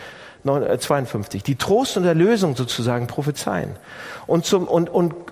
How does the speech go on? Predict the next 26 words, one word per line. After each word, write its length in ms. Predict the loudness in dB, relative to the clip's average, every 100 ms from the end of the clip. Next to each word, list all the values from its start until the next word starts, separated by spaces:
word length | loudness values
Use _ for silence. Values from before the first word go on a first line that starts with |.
| 0
und 160 | 2
auf 140 | 2 2
das 140 | 2
universi-, 760 | 4 4 6 4 2 -2 -6 -10 -6
universelle 640 | 0 2 4 4 4 4 2
Ziel 240 | 2 2
Gottes 340 | 4 2 0 -2
sozusagen 460 | -2 0 0 0
für 140 | -2 -2
die 80 |
ganze 240 | 0 0 2
Menschheit 480 | 4 4 2 -2 -2
hindeuten. 540 | -2 -2 -4 -6 -12 -16 -20 -20 -20 -20 -18 -20 -6
In 80 | 2
den 100 | 4
letzten 320 | 6 4 0
Kapiteln 340 | 2 2 4 4
des 120 | 4
Jesaja-Buches 680 | 2 2 2 2 0 0 0
häufen 240 | 0 0
sich 160 | 0 0
diese 240 | 0 2
Aussagen 380 | 0 0 -2 0
die 80 | 2
ganze 320 | 2 0 -4
Zeit 400 | -2 -2 -2